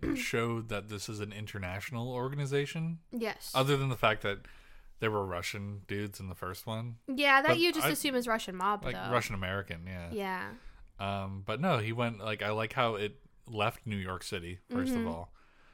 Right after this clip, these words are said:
Speaker 2: and how, like, there's different continental hotels
Speaker 1: Yeah, I did like that.
Speaker 2: all over the world.
Speaker 1: Mm-hmm.
Speaker 2: Um, and I did like the owner of the Rome one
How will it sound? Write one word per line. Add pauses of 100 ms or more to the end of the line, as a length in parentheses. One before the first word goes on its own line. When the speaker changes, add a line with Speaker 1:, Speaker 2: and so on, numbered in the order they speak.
(260)
Speaker 2:
and
how,
like,
there's
different
continental
hotels
Speaker 1:
Yeah,
I
did
like
that.
Speaker 2:
all
over
the
world.
Speaker 1:
Mm-hmm. (1120)
Speaker 2:
Um, (120)
and
I
did
like
the
owner
of
the
Rome
one